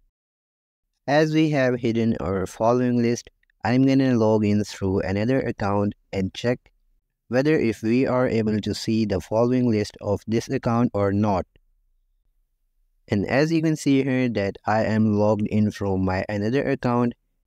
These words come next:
and we are only able to see that this person is following twenty-nine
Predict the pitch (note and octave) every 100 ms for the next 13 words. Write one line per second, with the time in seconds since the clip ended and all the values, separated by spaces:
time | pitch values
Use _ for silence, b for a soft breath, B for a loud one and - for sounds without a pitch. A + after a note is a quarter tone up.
0 | _ _ G#2 G#2+ G#2+ G#2+ A#2 C#3+ C#3+ C#3
1 | A#2+ C#3 D3 C3+ A2+ A2+ A2 - A2+ A2
2 | G#2+ G#2 G2+ G2+ - _ - C3 - -
3 | A#2 A2 - A#2+ - - G2+ - - A#2
4 | A#2 A#2 G#2+ A2 A2 A2 G#2 F#2+ F#2